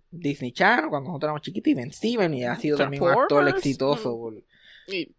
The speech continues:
Speaker 1: Transformers, ¿verdad? Que ese
Speaker 2: Ujú.
Speaker 1: fue el, y eso fue hace tiempo también ya. Transformers, toda esa mierda.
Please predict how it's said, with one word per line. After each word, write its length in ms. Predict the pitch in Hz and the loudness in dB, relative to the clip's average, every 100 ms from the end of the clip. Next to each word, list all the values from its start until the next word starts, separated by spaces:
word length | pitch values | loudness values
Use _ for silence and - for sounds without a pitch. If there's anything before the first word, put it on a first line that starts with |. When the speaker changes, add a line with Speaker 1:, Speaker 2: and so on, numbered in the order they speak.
| - | 0
Speaker 1:
Transformers, 520 | 156 160 - 247 185 | 4 4 4 4 4
¿verdad? 280 | 135 131 214 208 | 0 2 2 0
Que 80 | 175 | -2
ese 160 | 143 165 | 0 2
Speaker 2:
Ujú. 80 | - | 2
Speaker 1:
fue 120 | 165 | 2
el, 140 | 156 | 2
y 140 | 127 127 | 0 -2
eso 160 | - | 0
fue 100 | 165 | 0
hace 120 | 175 | 2
tiempo 280 | 165 170 170 | 2 2 4
también 280 | 160 156 160 | 2 2 -2
ya. 160 | 165 - _ _ _ | -4 -6 _ _ _
Transformers, 680 | - 135 127 185 226 220 170 | -14 -12 2 8 8 8 0
toda 180 | - 170 | -2 -2
esa 140 | 180 | -2
mierda. 400 | 196 220 220 196 | -6 -6 -8 -8